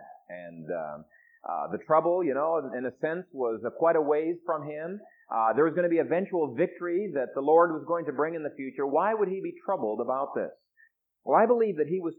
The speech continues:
troubled because he identified with God's people, and it grieved him to realize God's people were going to be warred against in verse twenty-one. They were going to suffer in verse twenty-five. They were gonna see firsthand the horrible tyranny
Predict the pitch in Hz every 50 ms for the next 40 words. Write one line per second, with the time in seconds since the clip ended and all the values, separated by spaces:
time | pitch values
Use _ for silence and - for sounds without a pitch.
0 | - - 185 185 160 143 135 139 139 131 - 147 123 139 151 151 139 135 120 -
1 | 165 202 233 226 226 220 - - 190 180 180 185 170 165 175 - 170 175 160 160
2 | 165 160 - _ - 160 151 151 151 151 151 147 147 127 123 - 139 160 190 220
3 | 226 233 226 - - 135 139 139 123 131 127 127 165 196 202 165 135 120 120 123
4 | 123 117 110 156 165 190 208 214 208 - _ - 185 160 151 156 131 123 123 127
5 | 123 139 151 165 165 151 143 131 123 113 120 135 160 185 190 180 143 120 92 95
6 | 92 90 92 110 143 - _ _ _ _ _ _ - _ _ _ _ _ - 127
7 | 127 120 139 151 147 147 - 151 156 151 156 151 147 156 170 165 123 107 123 160
8 | 165 165 165 180 185 165 170 160 - - _ 196 196 202 - - 101 87 90 92
9 | 98 98 123 139 143 - - - 165 156 160 156 156 - 165 165 175 165 120 87
10 | 71 - - _ _ _ _ _ - 151 170 180 196 196 185 180 - - 196 190
11 | - _ - 190 190 185 - - - 196 196 180 147 135 135 139 131 127 120 110
12 | - 170 190 196 196 196 175 180 175 - - 202 202 165 113 101 92 87 87 92
13 | 110 120